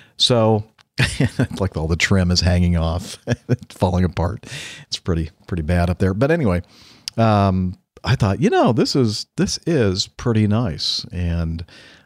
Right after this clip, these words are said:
I was starting to almost think like, "Hmm, I got a little over five years to go." I mean, this is an option, for me, maybe. Uh, so we'll see. Uh, I don't know. I'm still thinking I'll, I'll stay on the eighty-eight for a,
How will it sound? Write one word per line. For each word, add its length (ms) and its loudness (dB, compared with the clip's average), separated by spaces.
I 80 -2
was 100 -2
starting 360 2
to 180 2
almost 420 2
think 280 0
like, 240 -2
"Hmm, 280 0
I 120 0
got 180 0
a 20 0
little 280 2
over 180 4
five 340 2
years 200 2
to 100 0
go." 400 2
I 80 0
mean, 140 2
this 180 2
is 100 2
an 140 0
option, 480 0
for 180 0
me, 200 -8
maybe. 360 -4
Uh, 200 -4
so 160 0
we'll 140 2
see. 240 -4
Uh, 240 -4
I 80 0
don't 120 4
know. 160 2
I'm 100 0
still 200 2
thinking 300 0
I'll, 220 2
I'll 120 0
stay 220 2
on 100 4
the 100 4
eighty-eight 420 2
for 260 2
a, 100 0